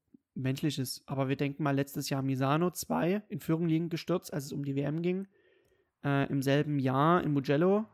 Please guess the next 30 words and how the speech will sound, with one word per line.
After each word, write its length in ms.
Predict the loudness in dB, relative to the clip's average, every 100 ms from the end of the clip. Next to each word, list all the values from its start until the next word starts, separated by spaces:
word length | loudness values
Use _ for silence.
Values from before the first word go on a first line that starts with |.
| -12
in 60 | -2
Führung 280 | 0 2
liegend, 380 | 0 0 -4 -4
Arrabbiata 400 | -4 -4 -2 -4
zwei 320 | -6 -2 0 0
abgestiegen. 680 | -2 -8 -2 -2 0 -4 -6 _ -20 -20 _ _ _ _ _
Ähm, 280 | 2 2 4
und 60 | 2
jetzt 160 | 0
haben 100 | 0
wir 80 | 2
halt 180 | 2 2
solche 320 | 0 2 0
Stürze, 500 | 2 0 2 2 2
die 340 | 2 0 0
ihm 260 | 0 0 0
eigentlich 280 | 0 -2 -2
die 140 | -2
W 80 | 0
M 160 | 0 0
jetzt 140 | -2
verbaut 380 | -4 -6 -6 -4
haben. 240 | -4 -4
Das 120 | -10 -4
sind 100 | -2
jetzt 140 | -2
über 160 | 0 2
neunzig 340 | 2 0 -4
Punkte 300 | -4 -2 -2
Rückstand. 480 | -6 -4 0 0 -2